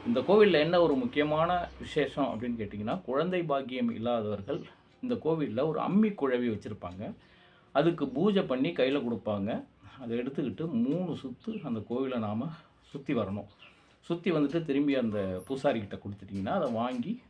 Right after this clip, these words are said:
அந்த சன்னதி உள்ள வச்சிருவார். மறுநாள் காலையில எடுத்து அதை வெளியில வச்சு சுத்தம் பண்ணிப்பாங்க.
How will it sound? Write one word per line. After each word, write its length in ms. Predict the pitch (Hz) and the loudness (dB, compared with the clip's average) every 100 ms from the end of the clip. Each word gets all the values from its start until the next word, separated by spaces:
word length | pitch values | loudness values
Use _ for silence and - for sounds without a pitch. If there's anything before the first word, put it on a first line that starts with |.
| - - _ - | -20 -20 _ -10
அந்த 140 | 107 | -4
சன்னதி 360 | 123 135 151 131 | 0 2 2 0
உள்ள 240 | 107 123 | 2 2
வச்சிருவார். 480 | 98 - 107 127 - - - - _ | 0 -2 -4 -2 -4 -12 -20 -20 _
மறுநாள் 460 | 107 127 202 202 170 | 2 2 4 4 4
காலையில 400 | 123 123 139 131 | 2 2 2 0
எடுத்து 240 | 117 185 | -2 -2
அதை 160 | 185 113 | -2 0
வெளியில 300 | 110 120 104 | 0 0 0
வச்சு 240 | 98 98 | -2 -8
சுத்தம் 300 | 95 - 113 | -10 -4 -2
பண்ணிப்பாங்க. 420 | 95 85 85 76 | -2 -4 -8 -10